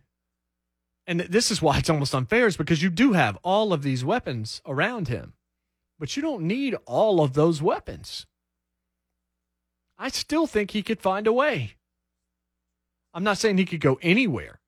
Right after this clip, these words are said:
but I'm saying that as long as you give him, you only have to give him half the tools you have to give Jimmy Garoppolo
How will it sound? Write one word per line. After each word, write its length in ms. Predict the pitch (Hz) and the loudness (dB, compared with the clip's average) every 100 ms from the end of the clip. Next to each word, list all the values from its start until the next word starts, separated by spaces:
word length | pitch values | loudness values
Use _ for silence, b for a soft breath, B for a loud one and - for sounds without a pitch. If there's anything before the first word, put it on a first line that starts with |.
| _ _ _ _ _ | _ _ _ _ _
but 120 | 151 156 | -2 0
I'm 100 | 214 | 0
saying 300 | 240 226 196 | 0 -2 -2
that 120 | 175 | -2
as 160 | 123 | -2
long 240 | 123 214 247 | -2 0 0
as 160 | 180 | -4
you 80 | 196 | -4
give 300 | 175 196 196 | -6 -2 -2
him, 460 | 143 180 170 160 143 _ _ _ _ _ _ _ _ _ _ _ _ | 0 -2 -4 -6 -8 _ _ _ _ _ _ _ _ _ _ _ _
you 180 | 160 247 | 0 4
only 140 | 247 | 6
have 120 | 208 180 | 6 4
to 80 | |
give 160 | 165 151 | 2 2
him 140 | 160 | 2
half 260 | 127 143 131 | 0 0 0
the 100 | 127 | -4
tools 320 | 123 120 110 | -6 -4 -2
you 80 | 123 | -2
have 120 | 110 | -2
to 80 | 123 | -4
give 200 | 117 113 | -4 -4
Jimmy 240 | 127 123 | -2 -2
Garoppolo 680 | 110 113 117 110 107 104 101 | -2 0 0 0 -2 -2 -6